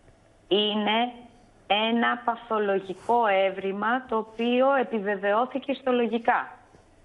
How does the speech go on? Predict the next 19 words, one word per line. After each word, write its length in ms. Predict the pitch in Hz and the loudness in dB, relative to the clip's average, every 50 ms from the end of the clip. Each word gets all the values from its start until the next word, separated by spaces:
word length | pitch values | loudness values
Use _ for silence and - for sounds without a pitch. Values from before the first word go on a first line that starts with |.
| _ _ _ _ - _ _ _ _ _ _ - _ _ _ - 240 247 226 190 | _ _ _ _ -20 _ _ _ _ _ _ -20 _ _ _ 0 0 2 0 -2
Άρα, 240 | 165 156 - - - - _ _ _ _ _ _ _ _ _ _ _ _ _ _ _ _ _ - _ _ _ | -4 -6 -10 -14 -18 -20 _ _ _ _ _ _ _ _ _ _ _ _ _ _ _ _ _ -20 _ _ _
προφανώς 560 | - 233 220 - 240 226 226 240 269 277 262 | 0 0 2 2 0 2 2 2 0 0 0
και 80 | - 269 | 0 0
έπρεπε 380 | 254 247 247 262 277 269 262 247 | 0 0 2 0 0 0 0 0
να 140 | 247 240 | 0 0
γίνει 500 | 240 233 220 240 226 202 180 165 156 151 - - | 0 0 0 -2 -2 -2 -4 -6 -6 -8 -12 -6
συνεκτίμηση 1160 | - 240 226 226 226 226 220 - - - 277 269 - 226 202 185 170 - - - 175 156 151 - - - - _ _ _ - - | -4 -2 0 0 0 -2 -2 -6 -4 0 2 2 2 2 0 -2 -4 -6 -4 -4 -4 -4 -4 -8 -16 -20 -20 _ _ _ -2 0
όλων 580 | 247 262 262 269 277 277 277 269 277 277 269 277 | 2 4 4 4 4 4 2 2 2 0 -2 -2
των 180 | 269 262 254 247 | -2 -2 0 0
ευρημάτων, 920 | 240 233 220 247 247 240 247 254 247 208 170 - - - 151 - 139 135 - - - - | 0 0 0 0 0 4 4 4 4 2 0 -4 -8 -14 -14 -14 -14 -16 -18 -20 -8 0
τόσο 440 | - 247 262 277 262 - - 277 269 | 2 2 4 2 0 0 -2 -2 0
των 220 | 269 - 254 247 | 0 0 2 2
ιστολογικών 720 | 247 233 247 240 240 240 233 226 220 226 - 254 254 254 254 | 0 0 0 0 0 2 2 2 0 0 0 0 2 2 0
εξετάσεων, 920 | 254 247 - - 254 247 - - 240 214 185 180 - - - - 143 143 143 - - - - | 0 -2 -2 -2 -2 0 2 0 2 2 0 -4 -8 -16 -18 -18 -16 -16 -16 -18 -20 -20 -2
όσο 400 | - - 254 277 262 262 - - 277 277 - - | 0 2 2 2 2 0 0 -2 -2 -2 -2 0
και 200 | 262 254 254 254 - - - - - - | 0 0 0 0 -4 -12 -20 -20 -10 -2
της 200 | - 247 226 214 247 | -2 0 0 -2 -2
νεκροψίας 1040 | 233 220 214 214 208 208 - 214 214 214 202 - - - - 285 269 254 220 190 170 | -2 -2 0 0 -2 -2 -2 0 0 0 -2 -4 -10 -2 0 0 2 2 0 0 0
νεκροτομής, 1160 | 180 190 175 170 - 170 165 160 160 - 151 143 139 135 135 139 147 160 185 226 240 - - | 0 -2 -2 0 0 0 -2 -2 -2 0 0 0 0 0 0 0 0 2 0 0 -2 -4 -10